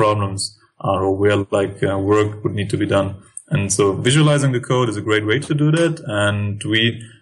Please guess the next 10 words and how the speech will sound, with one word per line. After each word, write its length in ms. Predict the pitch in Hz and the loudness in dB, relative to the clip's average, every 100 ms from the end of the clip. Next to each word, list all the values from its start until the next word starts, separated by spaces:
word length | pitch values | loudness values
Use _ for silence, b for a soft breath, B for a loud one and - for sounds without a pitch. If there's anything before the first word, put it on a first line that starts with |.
| B - | B -4
um, 760 | 104 98 98 101 98 98 95 - | 0 0 0 -2 -6 -6 -6 -2
always 260 | 104 113 110 | 2 2 2
like 400 | 104 107 104 - - | 0 0 -4 -10 -4
things 220 | 117 107 | -2 0
like, 160 | 104 101 | -2 -2
for 100 | 107 | -4
example, 360 | 95 107 104 | -4 -4 -4
cityscape 520 | - 120 120 - 113 | -2 0 0 0 0
visualizations, 720 | 110 107 107 104 107 107 104 - | -2 -4 -2 0 0 0 -2 -4
but 160 | - | 0